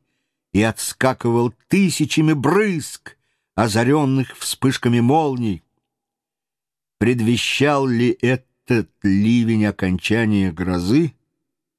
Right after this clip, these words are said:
Предстояло ли нашим путешественникам отделаться лишь обильным душем? Нет.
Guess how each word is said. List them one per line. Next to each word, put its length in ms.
Предстояло 800
ли 140
нашим 440
путешественникам 1300
отделаться 840
лишь 300
обильным 720
душем? 580
Нет. 680